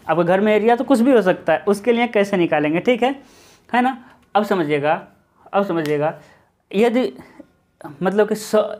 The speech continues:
एक तीन, तीन बातें प्लास्टर वर्क में याद रखना आपको। सौ, हाँ, बारह में मोटे, बारह में मो-, मोटा यदि प्लास्टर है तो कितना घन मीटर सूखा मसाला बनाएंगे? दो घन मीटर। सिंपल सा, क्योंकि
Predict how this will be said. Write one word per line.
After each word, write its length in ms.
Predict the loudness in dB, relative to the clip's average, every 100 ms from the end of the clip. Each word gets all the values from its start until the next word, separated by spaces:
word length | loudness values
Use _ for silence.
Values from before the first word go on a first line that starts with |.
| -6
एक 260 | -6 -6 -16 _
तीन, 220 | 0 0 -2 -12 -10
तीन 180 | -6 0
बातें 300 | 0 0 -2 -4
प्लास्टर 360 | -2 -2 -2 -2
वर्क 240 | -2 -2
में 140 | -4
याद 160 | -4 -6
रखना 240 | -8 -8
आपको। 260 | -10 -6 -6 -8 -20 -20 -20 _ _
सौ, 640 | -18 -4 0 0 0 -6 -10
हाँ, 360 | -10 -10 -10 -8
बारह 420 | 0 2 2 2
में 120 | 0 0
मोटे, 400 | 0 0 2 0 -4 -18 _ _ _ _ _ -6
बारह 400 | 0 2 2 0
में 140 | 0 -2
मो-, 220 | -4 -6 -6
मोटा 320 | -4 -2 0
यदि 160 | 0 0
प्लास्टर 480 | -2 -2 -2 -2 0
है 200 | 2 0 -4 -18 _
तो 60 | -4
कितना 300 | -4 -2 -2
घन 180 | 0 -2
मीटर 220 | -2 -4
सूखा 300 | -2 -2 0
मसाला 380 | -2 -2 0 0
बनाएंगे? 400 | 0 0 0 0 -2 -4
दो 160 | -2 0
घन 160 | 0
मीटर। 360 | -2 -4 -6 -6 -16 _ _ _ _ _ _ -4
सिंपल 320 | 0 2 2
सा, 200 | 2 -2
क्योंकि 460 | -2 -2 -2 -4